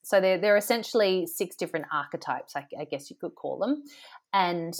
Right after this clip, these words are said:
the first number is typically how we see ourselves. And the second number is how other people see us. I will use you in, as an example because you are a six line. So as a six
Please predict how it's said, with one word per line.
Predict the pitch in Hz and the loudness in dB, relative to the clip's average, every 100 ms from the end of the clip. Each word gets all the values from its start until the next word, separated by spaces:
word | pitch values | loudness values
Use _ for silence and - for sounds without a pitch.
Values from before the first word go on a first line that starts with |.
| - | -2
the | 196 | 0
first | 190 - 233 269 262 | 0 2 4 4 4
number | 226 208 185 | 0 4 2
is | 170 | 2
typically | - 185 - 180 | -2 -6 0 0
how | 165 165 | 2 0
we | 160 | 0
see | - 156 | 0 0
ourselves. | 143 143 147 131 147 233 - | 0 0 -2 -2 -2 -6 -8
And | 190 175 | -4 -4
the | |
second | - - 240 247 220 | -4 4 4 4 0
number | 185 156 156 147 139 - | 0 -2 2 2 2 -2
is | 165 - | -10 -8
how | - 151 151 151 - _ _ - | -4 0 0 -2 -6 _ _ 0
other | 175 175 | 2 2
people | - 165 156 | -4 -6 -6
see | 160 151 135 | -6 -6 -6
us. | - - - - - - - - | -8 -10 -10 -14 -20 -20 -20 2
I | 214 | 4
will | 208 254 277 | 10 10 10
use | 262 254 | 8 6
you | 220 190 | 4 4
in, | 185 185 - | 2 0 0
as | 185 | 0
an | 170 | -2
example | 165 165 156 180 | -2 -2 0 0
because | 170 165 175 - | -2 -2 -4 -2
you | 170 - | 0 2
are | 160 156 156 156 170 | 4 4 4 2 -4
a | |
six | - - 143 - | -10 -8 -8 -10
line. | 147 139 - 185 170 | -10 -8 -8 -12 -12
So | - - 165 165 165 _ _ _ - | -6 0 2 2 -2 _ _ _ 0
as | 233 262 269 | 6 6 6
a | 285 | 0
six | - 214 - - | 2 0 0 -10